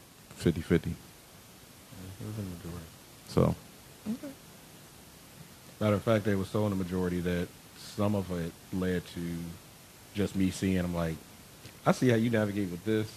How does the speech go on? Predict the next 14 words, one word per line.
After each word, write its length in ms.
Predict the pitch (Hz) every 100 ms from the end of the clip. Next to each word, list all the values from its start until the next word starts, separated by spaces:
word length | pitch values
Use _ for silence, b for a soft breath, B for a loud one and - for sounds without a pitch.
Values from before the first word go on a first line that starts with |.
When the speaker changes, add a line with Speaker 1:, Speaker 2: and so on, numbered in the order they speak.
| -
Speaker 2:
and 120 | 92
how 80 | 95
you, 320 | 95 101 101 98 - -
uh, 40 | 190
Speaker 3:
Mm-hmm. 120 | 190 196 -
Speaker 2:
this, 100 | - - -
this 200 | - -
ain't 100 | -
gonna 140 | -
work." 100 | - - - - - - - - - 170 247
Speaker 1:
Yeah. 60 | 302
Speaker 3:
Okay. 60 | 247 -
Speaker 2:
'Cause 260 | - 107 98 - - - 98 -
they're, 240 | 120 123